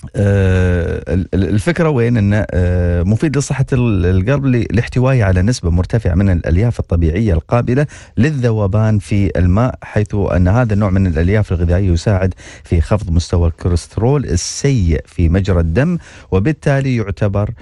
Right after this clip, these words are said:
آه، يمكن اعتبار الموز بأنه يسهم بصورة كبيرة في الوقاية من الإصابة بتصلب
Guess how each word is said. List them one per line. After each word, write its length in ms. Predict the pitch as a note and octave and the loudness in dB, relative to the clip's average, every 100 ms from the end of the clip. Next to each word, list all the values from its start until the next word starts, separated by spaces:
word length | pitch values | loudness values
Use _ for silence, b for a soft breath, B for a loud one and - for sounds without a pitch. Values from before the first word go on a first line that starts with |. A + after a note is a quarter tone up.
| B B - | B B -2
آه، 460 | E2+ D#2+ D#2+ D#2+ | 0 2 2 2
يمكن 320 | D#2+ B2 A#2+ F#2+ | 2 0 0 -2
اعتبار 320 | G2+ G2+ G2+ | 0 0 0
الموز 220 | G2+ G2 | 0 0
بأنه 280 | F2 F#2 E2+ D#2+ G2 | 2 2 2 2 0
يسهم 440 | C#3+ - - D#3 C#3 | -2 -4 -4 -2 0
بصورة 420 | G#2 - - F#2 | -2 -2 -2 0
كبيرة 440 | - F2+ A2+ B2+ | 0 -2 0 0
في 120 | B2 | 0
الوقاية 460 | F2 F2 - G2 F#2+ | 0 -2 0 0 2
من 300 | F2+ B2 C#3+ - B B | 2 2 0 -4 B B
الإصابة 440 | F#2 F2+ - F#2 F#2 | -2 -2 0 0 2
بتصلب 680 | F2 - E2 G2+ F#2+ F#2+ | 0 -2 -2 -2 0 -2